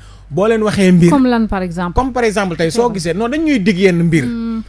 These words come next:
Speaker 1: Dañ ñuy dig, comme par exemple da ngay gis njiitum réew ne du ma def nangam.
Speaker 2: Hmm.
Speaker 1: Ñu jekk-jekk dem ba sa digg ba mu def ko. Loo xamante ni, euh, internet daf koy wane, vidéo daf koy wane, audio daf koy wane.
Speaker 2: Hmm.
Speaker 1: Nga gis kilifa gu mag ne du ma def nangam, du ma, du ma fa def nangam.
Speaker 2: Loolu nag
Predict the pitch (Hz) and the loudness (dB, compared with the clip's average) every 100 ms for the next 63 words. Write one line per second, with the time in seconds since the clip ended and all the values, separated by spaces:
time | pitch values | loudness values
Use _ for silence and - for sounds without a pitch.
0 | - - - 254 277 220 170 - - 220 | -16 -6 0 2 2 2 0 -2 -4 -6
1 | 254 233 208 202 240 202 - 185 190 214 | -4 -4 -2 -4 -4 -6 -6 -2 -2 0
2 | 196 185 170 160 233 196 147 165 147 135 | 0 0 0 -2 -2 -2 -4 -2 -2 -4
3 | 101 - 202 190 190 - 208 180 247 233 | -6 -12 -18 -16 -16 -6 -4 -2 -4 -2
4 | 202 175 208 214 202 185 180 160 - 180 | -4 -4 -4 -2 -2 -2 -2 0 2 2
5 | - 143 95 - - - - - - 208 | -2 -8 -12 -16 -20 -20 -20 -18 -4 -2
6 | 220 226 208 202 196 - - - - 165 | 0 -2 -2 -4 -6 -10 -20 -14 -4 -2
7 | 170 214 226 214 196 185 180 208 185 160 | 0 -2 0 -2 0 -2 -2 0 2 2
8 | 143 117 - - 170 226 214 208 214 233 | 0 -8 -14 -6 -2 2 2 2 0 2
9 | 202 175 156 202 208 214 220 - 214 185 | 2 2 0 0 2 2 2 0 2 2
10 | 147 113 - 180 175 208 220 240 - 214 | 0 -4 -10 -16 -6 -2 0 0 -2 0
11 | 185 208 190 220 220 190 196 214 202 185 | 2 2 2 0 -2 -4 -2 -2 -4 -2
12 | 185 185 185 175 190 190 175 185 196 180 | -2 -2 -4 -6 -4 -4 -4 -2 -2 -2
13 | 170 185 170 170 359 403 349 | -4 -4 -4 -2 0 0 0